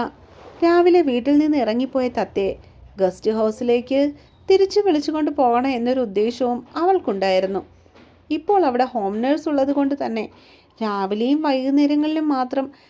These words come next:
രാധമ്മയെ കാണാൻ പോകുന്നത് അവൾ പതിവാക്കിയിരുന്നു.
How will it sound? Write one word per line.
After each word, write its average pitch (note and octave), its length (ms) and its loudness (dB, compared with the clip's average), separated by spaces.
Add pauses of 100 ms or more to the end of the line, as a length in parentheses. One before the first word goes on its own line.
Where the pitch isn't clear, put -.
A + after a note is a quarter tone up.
(180)
രാധമ്മയെ F4 640 2
കാണാൻ A3+ 380 -4
പോകുന്നത് G#3+ 500 -2 (420)
അവൾ G4 240 2
പതിവാക്കിയിരുന്നു. G#3 960 -2